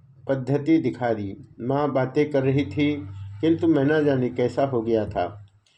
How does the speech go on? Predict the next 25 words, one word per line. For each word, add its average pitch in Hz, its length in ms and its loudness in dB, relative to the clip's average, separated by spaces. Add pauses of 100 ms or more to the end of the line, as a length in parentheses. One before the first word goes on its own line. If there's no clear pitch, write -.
(260)
माँ 143 240 0
बार 135 220 2
बार 139 260 4 (1600)
पर्व 170 280 4
का 127 500 -2 (420)
स्पर्श 165 440 -2 (400)
करके 151 340 2
मंत्र 143 400 0
का 139 180 0
उच्चारण 123 580 -2
करते 139 380 0
हुए 127 220 0
जप 135 340 -2
का 127 360 -2 (280)
क्रम 147 200 2
दिखा 120 340 -2
रही 131 260 2
थी। 101 340 -8 (280)
मुझे 147 280 2
भी 160 180 4
साथ-साथ 135 560 -2 (160)
मंत्र 143 360 -2
उच्चारण 123 460 0
करने 123 360 0
को 123 440 -2